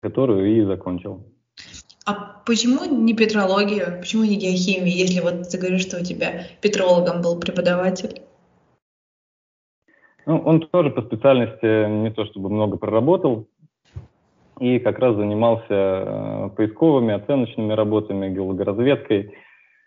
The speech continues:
Speaker 1: Э, на-, но хотя сначала мне тоже было интересно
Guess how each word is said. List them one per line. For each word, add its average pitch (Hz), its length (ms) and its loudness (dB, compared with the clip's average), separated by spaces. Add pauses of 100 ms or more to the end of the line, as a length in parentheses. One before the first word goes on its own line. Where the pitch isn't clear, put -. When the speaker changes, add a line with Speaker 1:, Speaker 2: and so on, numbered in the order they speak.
(180)
Speaker 1:
Э, 101 880 -2 (1300)
на-, 123 440 4 (240)
но 151 220 0
хотя 143 440 0
сначала 151 420 4
мне 123 460 2 (440)
тоже 110 200 0
было 98 260 0
интересно 98 680 -2